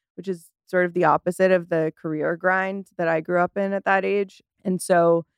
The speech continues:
this slug character that we created, 'cause we love creating characters, is, you know, slow and cute and, you know, moving at their own pace. And then, you know, even this system is, like,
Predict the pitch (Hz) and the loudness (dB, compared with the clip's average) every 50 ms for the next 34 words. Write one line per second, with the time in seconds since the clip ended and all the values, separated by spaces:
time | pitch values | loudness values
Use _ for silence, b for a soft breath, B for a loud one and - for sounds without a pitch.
0 | _ _ _ _ _ 202 196 190 - - - - - - 180 190 196 214 208 185 | _ _ _ _ _ 0 0 0 0 -6 -20 -20 -10 -2 2 2 2 2 2 -2
1 | _ - 175 165 165 165 - - 175 170 165 160 139 151 165 - - 160 165 165 | _ -2 0 2 2 0 0 -2 -2 0 0 0 -2 -2 -4 -6 -4 -2 -2 -2
2 | 165 170 170 _ _ - 175 170 156 160 160 - _ 175 165 160 165 170 - 196 | -2 -4 -6 _ _ -8 -4 -4 -2 -4 -4 -6 _ -4 -4 -4 -4 -4 -2 0
3 | 202 208 196 - 170 165 165 - _ _ _ _ _ _ _ _ - 196 202 196 | 0 0 0 0 -2 -4 -4 -6 _ _ _ _ _ _ _ _ 2 4 4 4
4 | 196 185 - - _ _ - 202 240 214 196 185 202 - - - - 202 202 214 | 4 0 -4 -16 _ _ -8 -2 0 2 2 2 0 -2 -6 -12 -4 0 2 4
5 | 214 220 214 208 208 196 196 185 - _ _ - 214 208 202 208 202 - - - | 6 6 4 4 2 0 -2 -4 -8 _ _ -6 -4 -4 -2 -2 -2 -2 -2 -4
6 | 190 180 175 175 165 - - _ - 185 175 165 170 170 175 175 175 185 180 180 | -6 -4 -4 -6 -8 -10 -12 _ -8 -4 -4 -2 -2 -2 -4 -4 -4 -4 -4 -4
7 | 175 - 170 - - 175 170 180 165 _ 175 160 156 156 175 - - - _ _ | -2 -2 0 0 0 0 -2 -4 -6 _ -4 -4 -2 -2 -4 -6 -10 -18 _ _
8 | _ _ _ _ _ - 165 180 180 175 170 170 165 165 - - _ _ _ - | _ _ _ _ _ -2 -2 0 2 2 2 2 0 -2 -6 -10 _ _ _ -4
9 | 185 170 160 147 - 185 170 175 170 175 160 160 - - - 233 247 - - - | -2 -2 0 0 -2 -2 -2 -2 -2 -2 -4 -6 -6 -6 -2 -2 -2 -2 0 0
10 | 185 170 170 165 160 - 165 156 156 - _ | 0 0 0 0 -2 -2 -2 -2 -2 -4 _